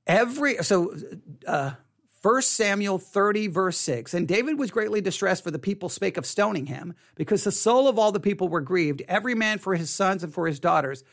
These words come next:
But David encouraged himself in the Lord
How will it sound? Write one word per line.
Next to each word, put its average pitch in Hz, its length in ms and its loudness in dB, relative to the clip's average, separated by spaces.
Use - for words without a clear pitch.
But 180 400 0
David 175 680 2
encouraged 208 840 0
himself 208 840 2
in 180 200 0
the 175 100 4
Lord 214 680 2